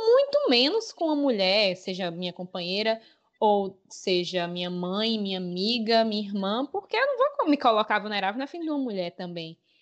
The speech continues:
Então, o que é que acaba acontecendo? Às vezes eles explodem,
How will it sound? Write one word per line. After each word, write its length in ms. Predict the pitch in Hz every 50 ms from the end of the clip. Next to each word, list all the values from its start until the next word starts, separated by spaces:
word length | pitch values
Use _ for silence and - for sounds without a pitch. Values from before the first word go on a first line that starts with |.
| _ _ _ _ _ _ _ _ _ _ _ _
Então, 580 | 208 226 226 226 269 277 302 349 370 349 - 320
o 80 | 302
que 80 | - 359
é 80 | 349
que 60 | 349 370
acaba 400 | 370 370 370 381 339 311 302 330
acontecendo? 800 | 330 330 330 339 359 381 370 - - 262 214 185 180 175 180 196 _ _ _ _ _ _ _ _ _ _ _ _ _ _
Às 160 | 240 247 208
vezes 220 | 214 190 180 175
eles 240 | 190 196 196 202 226
explodem, 640 | 330 359 - - 320 262 233 233 254 269 294 392